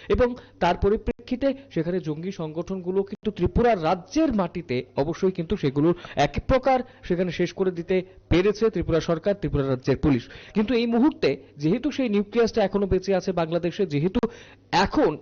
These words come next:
এই মুহূর্তে দাঁড়িয়ে হাসিনা সরকার নিজেদের আভ্যন্তরীণ যে সমস্যা,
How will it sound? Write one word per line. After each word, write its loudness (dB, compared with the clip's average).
এই 4
মুহূর্তে 0
দাঁড়িয়ে 0
হাসিনা -2
সরকার -2
নিজেদের 0
আভ্যন্তরীণ 0
যে -2
সমস্যা, -2